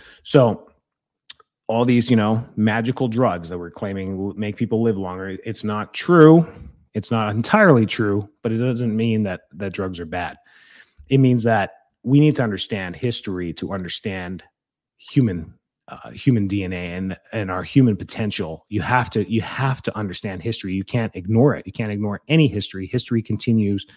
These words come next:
to repeat itself because it's just, it's just the constant events that continuously happen over and over again. It's the limitations of matter. It's universal intelligence. It's just is. These are laws that just keep going through and through and through. So, Doctor D, what are you talking about?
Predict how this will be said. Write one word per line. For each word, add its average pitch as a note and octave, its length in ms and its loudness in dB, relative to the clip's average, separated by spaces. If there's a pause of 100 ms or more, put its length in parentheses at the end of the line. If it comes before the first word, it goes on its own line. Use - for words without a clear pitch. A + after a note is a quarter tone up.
(220)
to - 120 -2
repeat G#2+ 320 2
itself F#2 480 -4 (560)
because B2+ 220 2
it's A#2 140 -2
just, - 360 -2
it's A2+ 140 -4
just A#2 140 -4
the - 60 -20
constant A#2+ 520 -2
events G#2 380 -2
that F2+ 100 -10
continuously G#2 560 0
happen G2+ 360 -6
over G#2 260 -2
and G2 80 -4
over G#2 180 0
again. F#2 340 -8 (240)
It's - 200 -6
the A2+ 80 2
limitations A2+ 580 4
of F#2 140 -6
matter. G#2+ 400 0 (320)
It's F#2+ 160 -6
universal A#2+ 480 6
intelligence. G2+ 640 -2 (140)
It's A2+ 300 -6
just C3 460 0
is. A2+ 280 2
These A2 200 -2
are G2+ 80 -2
laws B2 440 2
that G#2 100 -8
just G2 200 -10
keep A2+ 200 -6
going B2 320 0
through D3 420 -2
and G#2+ 140 -8
through A2+ 220 -4
and G#2 100 -4
through. E2 200 -12
So, - 400 4
Doctor G#2 240 -4
D, G2 140 -4
what F#2 120 -4
are - 20 -2
you A2 60 0
talking G2 380 -4
about? F2 300 -12